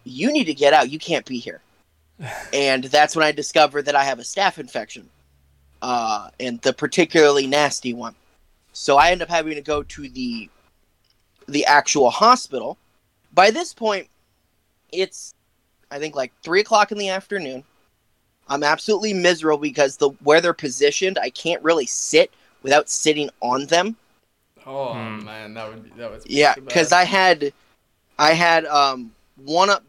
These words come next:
Speaker 1: basically one on the front of each thigh and one on the back. So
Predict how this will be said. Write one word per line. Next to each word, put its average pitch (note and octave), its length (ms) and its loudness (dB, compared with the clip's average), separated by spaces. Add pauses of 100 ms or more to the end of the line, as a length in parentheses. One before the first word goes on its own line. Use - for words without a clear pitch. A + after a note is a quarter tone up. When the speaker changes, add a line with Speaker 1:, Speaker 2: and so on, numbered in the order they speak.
Speaker 1:
basically F#3 400 -6
one D#3 240 0
on F3+ 80 -4
the B2 80 -14
front D#3 320 -2
of E3+ 100 -6
each G3+ 200 -14
thigh A3+ 260 2
and C#3+ 200 -4
one D3 180 0
on D3 120 -2
the A#2 60 -12
back. B2+ 480 -4 (2000)
So D#3+ 680 2